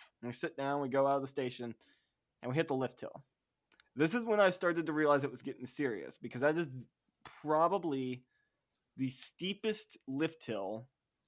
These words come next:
that is not vertical I've ever felt. Like, in terms of, like, you're sitting on the lift hill going up of it, going up it.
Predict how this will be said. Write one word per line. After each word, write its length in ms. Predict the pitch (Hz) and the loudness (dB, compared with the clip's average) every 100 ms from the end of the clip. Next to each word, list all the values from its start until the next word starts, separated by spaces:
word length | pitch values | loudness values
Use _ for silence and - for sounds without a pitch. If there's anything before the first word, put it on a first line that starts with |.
| _ _ | _ _
that 160 | 135 131 | -2 -2
is 100 | 123 | 0
not 320 | 131 139 131 | 0 0 -2
vertical 400 | 127 127 117 104 | -4 -4 -4 -4
I've 180 | 107 107 | -2 -2
ever 200 | 107 101 | -4 -8
felt. 380 | - 107 73 - | -10 -8 -8 -8
Like, 180 | 110 107 | -10 -8
in 100 | 127 | -6
terms 280 | 151 147 143 | -2 -2 -2
of, 80 | 131 | -4
like, 160 | 135 | -4
you're 80 | 135 | -6
sitting 320 | - 165 165 | -4 -4 -2
on 120 | 151 | -2
the 60 | 143 | -2
lift 200 | 135 131 | -4 -4
hill 100 | 127 | -8
going 300 | 120 120 117 | -6 -6 -6
up 180 | 110 107 | -10 -12
of 80 | 95 | -14
it, 140 | 92 _ _ _ _ - | -14 _ _ _ _ -10
going 220 | 127 113 - | -8 -6 -6
up 220 | 101 | -6
it. 120 | 85 | -6